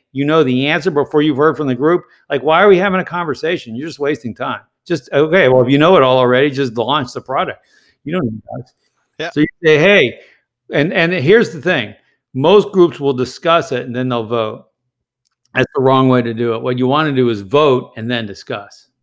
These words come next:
Speaker 1: 'Cause that way it's easier for people to show, we call them, uh, outlying opinions, opinions that are different from the group. These opinions are the,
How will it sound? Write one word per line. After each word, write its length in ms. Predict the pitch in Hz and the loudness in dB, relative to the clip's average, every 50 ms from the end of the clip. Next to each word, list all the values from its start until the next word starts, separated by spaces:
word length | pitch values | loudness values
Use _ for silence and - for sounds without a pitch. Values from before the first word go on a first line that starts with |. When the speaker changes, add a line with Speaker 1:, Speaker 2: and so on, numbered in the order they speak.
| _ _ _ _ _ _ _ _ _ _ _ _ _ _ - | _ _ _ _ _ _ _ _ _ _ _ _ _ _ -12
Speaker 1:
'Cause 160 | 131 117 104 | -10 -6 -4
that 260 | 147 160 170 190 170 | -2 0 0 0 0
way 200 | 147 131 123 120 | 0 0 0 -2
it's 140 | 113 - - | -4 -6 -6
easier 320 | 143 143 139 127 127 120 | -6 -6 -4 -2 -4 -4
for 120 | - 123 107 | -4 -8 -10
people 340 | - 135 127 120 117 113 104 | -6 -6 -6 -6 -6 -6 -6
to 160 | 110 117 113 | -6 -6 -8
show, 720 | - - - - - 120 113 110 110 110 107 107 - _ _ | -10 -16 -12 -6 -4 -2 -2 -2 -2 -4 -6 -8 -12 _ _
we 220 | 156 139 131 135 127 | -8 -2 -2 -2 0
call 260 | 135 151 143 131 123 | 0 2 2 2 2
them, 280 | 120 117 110 107 101 - _ _ _ _ _ _ _ _ _ - | 2 0 -2 -2 -6 -8 _ _ _ _ _ _ _ _ _ -10
uh, 360 | 110 101 101 104 104 104 - - _ - | -8 -6 -4 -4 -6 -6 -10 -12 _ -2
outlying 680 | 143 147 151 156 156 147 135 127 123 123 120 117 110 113 | 0 0 2 0 0 0 0 2 2 0 0 -2 -4 -6
opinions, 640 | 104 - - 139 123 117 107 98 101 92 - _ _ _ _ _ | -8 -4 -2 -2 0 0 -2 -6 -10 -16 -20 _ _ _ _ _
opinions 520 | 127 123 - - 165 165 170 175 170 151 147 | -10 -4 0 2 4 4 4 4 4 4 4
that 120 | 160 143 | 4 4
are 100 | 147 147 | 4 2
different 560 | 131 - - 156 160 151 - 175 170 147 - | 0 2 2 2 2 4 2 -2 -2 -2 -4
from 160 | - 156 147 | -4 -4 -2
the 80 | 143 135 | -2 -4
group. 400 | 113 117 131 131 113 104 - - _ - - _ _ _ | -2 2 2 4 4 2 -2 -8 _ -20 -20 _ _ _
These 440 | - 120 139 170 202 220 226 202 175 | -4 0 2 4 4 4 2 2 2
opinions 800 | 214 - - - 165 165 143 131 120 110 110 117 131 131 131 - | 0 -2 0 -4 -4 -2 -2 -2 -2 -4 -6 -8 -10 -10 -10 -8
are 180 | - 135 123 | -4 -4 -2
the, 260 | 120 127 127 131 - | -2 -2 -4 -4 -6